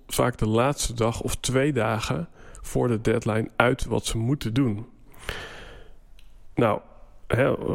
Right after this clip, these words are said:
waarom dat zo is, daar kan je misschien ook antwoord op geven. En wat we daar moeten doen ook.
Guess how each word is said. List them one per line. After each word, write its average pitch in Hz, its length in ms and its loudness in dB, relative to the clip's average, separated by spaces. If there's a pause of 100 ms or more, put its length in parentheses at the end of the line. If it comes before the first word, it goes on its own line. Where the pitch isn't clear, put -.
waarom 117 340 6
dat 123 140 2
zo - 100 0
is, 117 160 2
daar 104 120 0
kan 107 140 2
je 104 60 2
misschien 107 280 0
ook 113 120 2
antwoord 120 300 0
op 117 100 -4
geven. 120 520 0
En 101 240 -2
wat 107 200 -4
we 110 60 -4
daar 110 220 2
moeten 110 240 -2
doen 113 240 2
ook. - 160 2